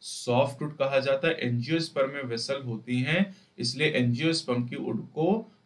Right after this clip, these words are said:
hard wood के नाम से जाना जाता है।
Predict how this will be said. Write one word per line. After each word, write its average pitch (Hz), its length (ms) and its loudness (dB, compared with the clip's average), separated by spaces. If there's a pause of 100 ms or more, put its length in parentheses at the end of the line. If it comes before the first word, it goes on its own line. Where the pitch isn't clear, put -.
hard 147 580 2
wood 123 360 2
के 123 160 0
नाम 113 200 -6
से 113 200 -4
जाना 110 420 -10
जाता 110 320 -10
है। - 100 -20